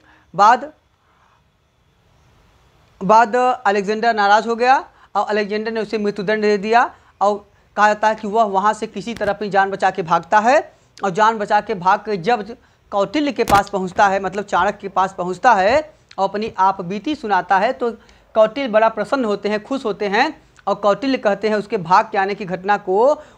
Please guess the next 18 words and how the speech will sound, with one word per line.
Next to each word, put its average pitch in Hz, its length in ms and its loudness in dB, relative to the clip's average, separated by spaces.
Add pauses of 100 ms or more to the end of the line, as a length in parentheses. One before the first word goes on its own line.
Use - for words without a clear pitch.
वो 208 100 -4
बहुत 202 340 -2
ही 247 160 -4
तवज्जो 214 380 -2
देते 220 260 0
हैं 226 100 0
और 220 80 0
कहते 196 320 0
हैं, 214 400 -2 (240)
वहाँ 202 160 4
पे 220 140 -2
कमेंट 220 340 0
देते 208 220 -2
हैं 233 280 0 (280)
कि 226 100 -4 (100)
एक 220 200 2
राजा 208 340 4
में, 208 260 -2